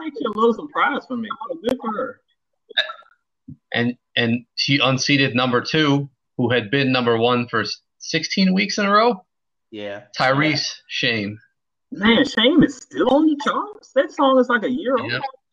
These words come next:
Speaker 3: Yeah.
Speaker 2: Forty-three weeks on the charts.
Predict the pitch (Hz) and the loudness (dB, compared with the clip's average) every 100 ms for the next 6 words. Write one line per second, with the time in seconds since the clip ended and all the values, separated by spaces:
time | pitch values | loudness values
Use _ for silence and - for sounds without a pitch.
0 | _ _ _ _ 554 - 98 110 _ _ | _ _ _ _ -20 -16 -14 -14 _ _
1 | - 139 160 156 147 147 139 123 - - | -6 -2 0 0 0 2 2 0 -2 -4
2 | 110 104 - 101 98 - | -4 -2 -2 -2 -4 -14